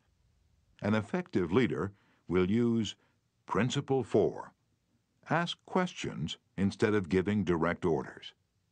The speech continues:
Chapter five. Let the other person save face.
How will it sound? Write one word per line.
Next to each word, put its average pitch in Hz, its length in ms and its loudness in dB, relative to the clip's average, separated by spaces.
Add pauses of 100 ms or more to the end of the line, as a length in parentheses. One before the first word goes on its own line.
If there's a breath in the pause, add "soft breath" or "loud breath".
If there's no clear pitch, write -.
(420)
Chapter 160 360 2
five. 80 520 0 (880)
Let 196 220 2
the 147 120 0
other 113 220 2
person 92 500 0
save 78 360 0
face. - 500 -6